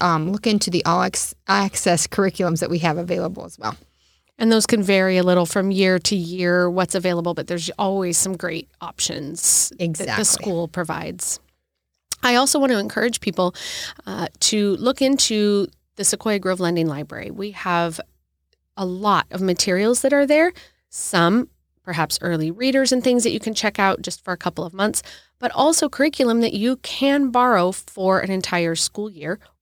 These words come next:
Speaker 2: or borrow for a month or two while you look at it and see if it's what you want. Because All About Reading is such a popular curriculum, I know they have several copies of each of the different levels. And so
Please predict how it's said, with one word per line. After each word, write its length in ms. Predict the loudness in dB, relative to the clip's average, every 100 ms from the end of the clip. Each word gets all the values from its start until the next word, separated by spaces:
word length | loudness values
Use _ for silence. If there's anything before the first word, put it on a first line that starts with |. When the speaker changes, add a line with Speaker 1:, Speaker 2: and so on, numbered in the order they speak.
| -4
Speaker 2:
or 340 | 2 2 2 -2 _ -2
borrow 260 | 2 4
for 180 | 4 4
a 60 | 4
month 180 | 2 0
or 80 |
two 160 | -2 0
while 160 | 2 0
you 120 | -2
look 240 | -6 -4
at 120 | -2
it 140 | -2 -4
and 140 | -6
see 180 | -8 -8
if 100 | -6
it's 140 | -4
what 220 | -4 -4 -4
you 80 |
want. 260 | -2 -2 -2 -8 -20 -20 _ _
Because 520 | -12 -2 2 4 2 -4 _
All 200 | 0 2
About 240 | 4 2
Reading 340 | 4 4 4 2
is 100 | 2
such 180 | 0 -2
a 40 |
popular 380 | -2 0 0 0
curriculum, 580 | -2 -4 0 2 2 0
I 120 | -2
know 160 | 0 2
they 100 | 2
have 260 | -2 -8 -12
several 380 | -6 -2 0 0
copies 480 | 0 -2 0 0 -2
of 80 |
each 220 | -4 -6 -8
of 100 | -6
the 80 |
different 340 | -4 -4 -4 -4
levels. 480 | 0 2 4 2 2
And 220 | 0 0
so 260 | 2 2